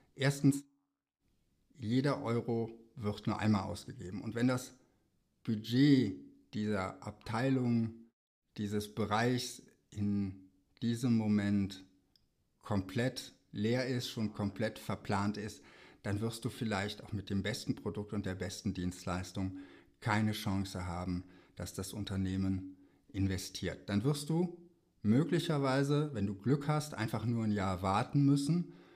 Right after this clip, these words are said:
oder aber, äh, es ist einfach kein Budget für dein Produkt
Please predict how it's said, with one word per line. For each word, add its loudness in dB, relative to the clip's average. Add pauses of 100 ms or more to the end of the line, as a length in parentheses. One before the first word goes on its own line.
(580)
oder 4
aber, 4 (380)
äh, -18
es -6
ist -8
einfach -4
kein 0
Budget -2 (180)
für -8
dein -6
Produkt -10